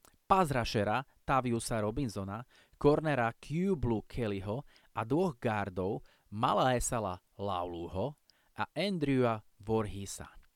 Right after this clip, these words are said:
Voorhees patril k top prospektom na svojom poste,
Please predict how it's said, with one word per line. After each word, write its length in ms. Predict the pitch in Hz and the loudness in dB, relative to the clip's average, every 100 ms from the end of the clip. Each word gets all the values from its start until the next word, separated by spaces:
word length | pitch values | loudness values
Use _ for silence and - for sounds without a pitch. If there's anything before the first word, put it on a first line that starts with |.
| - - _ | -20 -20 _
Voorhees 560 | 127 190 262 208 151 - | 0 4 4 2 0 -2
patril 400 | - 156 147 123 | -4 -2 -2 -4
k 160 | - - | -6 -8
top 240 | 214 - - | -6 -6 -6
prospektom 640 | 123 - 151 - 117 107 | -6 -6 -8 -6 -4 -2
na 160 | 113 131 | -2 -2
svojom 320 | 139 135 107 - | -2 -2 -2 -4
poste, 480 | 135 - - 98 | -6 -6 -8 -8